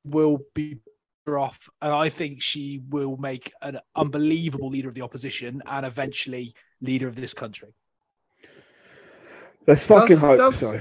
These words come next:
Speaker 3: just, just go back to kind of you comparing Corbyn and, and Starmer for a moment.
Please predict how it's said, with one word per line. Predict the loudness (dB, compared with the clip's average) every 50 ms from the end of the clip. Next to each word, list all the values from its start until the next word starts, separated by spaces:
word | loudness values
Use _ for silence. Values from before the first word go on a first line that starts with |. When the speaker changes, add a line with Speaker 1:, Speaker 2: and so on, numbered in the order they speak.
| -6
Speaker 3:
just, | -4 -4 -4 -4 -6 -8 -2
just | 0 0 0 2 4
go | 4 4 4
back | 4 4 0 0 0 -4 -4
to | 0 2 2 2 2 2 0 -4 -6 -8 -14 _ _ _ _ _ _ _ _ _
kind | -8 -6 -6 -4 -6
of | -8 -12 -12
you | -12 -12 -12 -12 _ -20 _ _ -12 -8
comparing | -8 -6 -4 -2 0 2 2 2 2 0 -2 -6
Corbyn | -6 -4 -4 -2 -2 -4 -6 -6 -8 -8
and, | -8 -10 -12 -14 -16 -16
and | -16 -14 -14
Starmer | -14 -6 -2 -2 0 0 -2 -4 -8 -10
for | -14 -14
a | -12
moment. | -12 -12 -12 -12 -16 -18 -20 -20